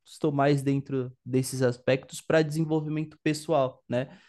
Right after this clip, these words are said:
Mas estou partindo pra uma, pra uma linha aí que eu tô estudando um pouco mais sobre algo específico,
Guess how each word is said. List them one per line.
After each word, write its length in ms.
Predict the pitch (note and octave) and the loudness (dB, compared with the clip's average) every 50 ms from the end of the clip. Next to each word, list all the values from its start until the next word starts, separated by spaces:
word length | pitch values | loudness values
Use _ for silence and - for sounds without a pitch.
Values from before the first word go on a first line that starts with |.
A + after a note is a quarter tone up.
| _ _ _ _ - | _ _ _ _ 0
Mas 520 | C#3+ C#3+ C3+ C3+ C#3 D#3+ F#3 G3 F#3+ - | 2 4 6 6 6 6 4 2 0 -6
estou 300 | - C#3 C3 - - D3 D3 D3 | -10 -10 -6 -4 -2 -2 0 2
partindo 460 | D3+ D3 C#3+ C#3+ - C#3+ C#3+ C#3+ C#3+ | 2 0 0 0 -4 -6 -6 -6 -4
pra 200 | - C#3+ D3 D3 | -2 -2 0 0
uma, 500 | D3 D3 D3 D3 C#3+ C#3 C3+ B2+ B2 B2+ | 0 -2 -2 -2 -2 -2 -4 -4 -6 -6
pra 180 | - - C3 | -4 -2 -2
uma 180 | C3 C3 B2+ B2 | -2 0 0 0
linha 240 | B2 B2 A#2+ A#2+ B2 | 0 0 0 0 0
aí 100 | C3 C3+ C3+ | -2 -2 -2
que 120 | - D3 | 0 0
eu 160 | C#3 C3 B2+ _ _ _ _ _ _ | 0 0 -2 _ _ _ _ _ _
tô 300 | - C3 C3 C3 - _ _ _ _ - - | -4 -4 -4 -4 -8 _ _ _ _ -20 -20
estudando 400 | - - - - C3 B2 B2+ C3 | -20 -18 -14 -8 -4 -4 -2 -2
um 40 | C3 | -2
pouco 300 | C3 - C3 B2+ - - | -4 -4 -6 -6 -4 -2
mais 200 | C3 B2 A#2+ A#2+ | -2 0 0 0
sobre 400 | - - B2 B2 A#2+ B2 A#2+ A#2+ | 0 -2 -2 -2 -2 0 2 4
algo 240 | A#2 A#2 A#2+ A#2+ B2+ | 4 4 4 2 -2
específico, 680 | B2+ - - - C#3 C3 - - D#3 E3+ G3 F#3+ - | -4 -6 -4 -2 -2 -2 -2 -2 -2 -2 -2 -4 -6